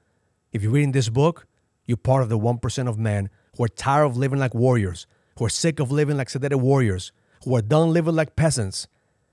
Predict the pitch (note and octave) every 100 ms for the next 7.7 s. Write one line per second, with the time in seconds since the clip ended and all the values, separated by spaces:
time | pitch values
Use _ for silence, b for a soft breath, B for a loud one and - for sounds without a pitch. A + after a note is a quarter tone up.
0 | _ _ _ C3+ C3 E3 D3 C3 B2 C#3
1 | A#2+ B2 B2 D3 D3 - D#3 B2 A#2+ C3
2 | A#2 A2 F#2+ F#2 - b b b - B2
3 | D#3+ D#3+ - F3 D3+ - B2 D3+ F3+ D#3+
4 | C#3+ F#3 F#3 C#3+ G#2+ F#2+ F#2+ _ _ _
5 | - B2 C3+ A#2 A#2 C#3+ D#3+ F3+ - F#3
6 | C3+ G2 - - _ _ _ A#2 G#2+ C3
7 | A#2 A2 A2 G2 - F2 G2+